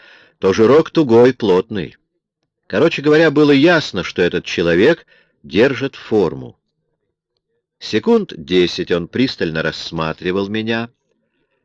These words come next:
потом поднялся, вытянул вперед руку и крепко, до боли в косточках, пожал мою. «Вы Честер Скотт?» — требовательно спросил он.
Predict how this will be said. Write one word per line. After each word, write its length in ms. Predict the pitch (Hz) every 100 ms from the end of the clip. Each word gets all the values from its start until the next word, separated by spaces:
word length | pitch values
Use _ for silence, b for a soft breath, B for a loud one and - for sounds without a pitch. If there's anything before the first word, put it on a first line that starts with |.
| -
потом 300 | 107 208 202
поднялся, 920 | 120 98 95 107 123 131 - 143 143 _ _ _ _ _
вытянул 480 | 90 170 185 139 104
вперед 420 | - 92 85 80
руку 380 | 95 160 208 135
и 80 | 113
крепко, 680 | - 113 190 190 - 160 147
до 200 | - 90
боли 260 | 90 85 78
в 100 | -
косточках, 800 | 151 196 - 185 - 165 160 - _ _ _ _
пожал 400 | 82 73 98 131
мою. 420 | 113 85 65 - _ _ _ _ _ _ _ _ _ _ _ -
«Вы 360 | 92 147 165
Честер 500 | - 143 151 - 147
Скотт?» — 640 | - - 104 110 - _ _ _ _ _ _ _ _
требовательно 680 | - 127 127 127 127 127 123
спросил 500 | 120 - 113 - 104
он. 180 | 107 104